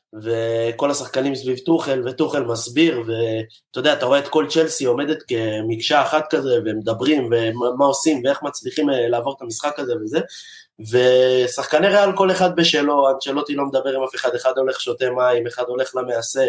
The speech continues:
כל אחד יודע בדיוק מה הוא צריך לעשות, בלי שאף אחד ידבר איתו, ואני חושב שזה, זה הסיפור בעצם בריאל, אנחנו לא רואים כדורגל גדול, כי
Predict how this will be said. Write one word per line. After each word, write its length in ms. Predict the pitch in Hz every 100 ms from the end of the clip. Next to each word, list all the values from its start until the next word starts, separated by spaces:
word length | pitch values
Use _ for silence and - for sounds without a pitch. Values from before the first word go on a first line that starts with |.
| 117 - - _
כל 200 | - 180
אחד 220 | 185 180
יודע 260 | 165 156 165
בדיוק 680 | 135 139 120 147 165 - 135
מה 100 | 143
הוא 100 | 143
צריך 300 | 139 139 131
לעשות, 440 | 117 - 147 139 -
בלי 240 | 135 143
שאף 300 | - 131 135
אחד 140 | 135 123
ידבר 380 | 117 117 143
איתו, 320 | 143 139 127 113
ואני 160 | 113 95
חושב 240 | 120 165
שזה, 340 | 165 160 175
זה 140 | 165 170
הסיפור 400 | 175 170 175 156
בעצם 300 | 156 - 123
בריאל, 380 | 123 143 135 107
אנחנו 440 | - - 113 120
לא 80 | 143
רואים 160 | 160
כדורגל 420 | 151 131 131 156 143
גדול, 320 | 127 156 165
כי 200 | - 123